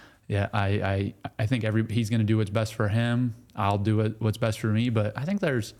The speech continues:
there's definitely, after today and feeling what it felt like just to get up that mountain, I think there's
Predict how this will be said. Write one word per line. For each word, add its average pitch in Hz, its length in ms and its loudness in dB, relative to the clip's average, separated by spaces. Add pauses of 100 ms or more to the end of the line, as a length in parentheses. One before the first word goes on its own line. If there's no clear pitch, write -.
(200)
there's 135 140 2
definitely, 156 400 0
after 156 260 0
today 143 440 0
and 110 500 0 (180)
feeling 127 240 2
what 123 100 4
it 120 120 0
felt 123 220 0
like 120 160 0
just 110 160 -2
to 113 100 0
get 117 160 0
up 117 140 -2
that 117 200 0
mountain, 127 360 2
I 123 80 2
think 139 160 -2
there's 113 240 2